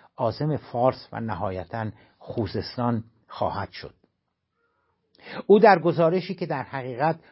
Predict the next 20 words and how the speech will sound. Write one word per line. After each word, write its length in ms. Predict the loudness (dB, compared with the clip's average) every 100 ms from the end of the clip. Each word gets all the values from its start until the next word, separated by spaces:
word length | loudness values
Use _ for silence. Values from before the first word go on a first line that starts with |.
| _
حکم 360 | -4 -4 -4 -6
اتمام 460 | -6 -6 -6 -4 -6
حجت 480 | -10 -8 -4 -4 -4
را 160 | -8 -6
داشت، 500 | -2 0 0 -2 -16 _ _ -20 _ _ _ _ _ _ _ _ _ _ -2
به 140 | 6 6
وزارت 500 | 6 2 0 -2 -6
خارجه 540 | -8 -8 -8 -10 -10
این 160 | -10 -12
گونه 260 | -8 -6 -6
می‌نویسد: 680 | -8 -10 -14 -14 -16 -16 _ _ _ _ _ _ _ _ -20 2
«ما 160 | 8 8
باید 320 | 8 6 4
اکنون 460 | 0 -2 -2 -2 -4 _
تصمیم 540 | -12 -12 -10 -6 -4 -2
بگیریم 540 | -4 -2 -4 -4 -6 -8 -18 _
که 120 | -8 2
آیا 400 | 4 6 4 2
می‌خواهیم 720 | -2 -4 -4 -4 -4 -4 -4
گسترش 720 | -4 -4 -4 -2 0 0 0